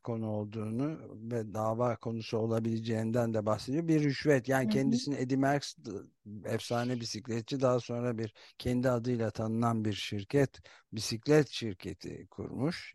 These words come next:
Speaker 1: imalat.
Speaker 2: Hı hı.
Speaker 1: Ve o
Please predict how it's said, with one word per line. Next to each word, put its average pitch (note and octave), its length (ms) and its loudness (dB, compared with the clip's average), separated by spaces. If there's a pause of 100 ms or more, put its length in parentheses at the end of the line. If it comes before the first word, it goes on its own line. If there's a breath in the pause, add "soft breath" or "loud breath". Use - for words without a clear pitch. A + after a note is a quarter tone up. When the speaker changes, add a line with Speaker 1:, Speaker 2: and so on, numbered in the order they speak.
Speaker 1:
imalat. G2+ 440 -6
Speaker 2:
Hı C4 40 10 (100)
hı. A#3+ 340 10 (840)
Speaker 1:
Ve B2+ 240 2
o C3+ 300 0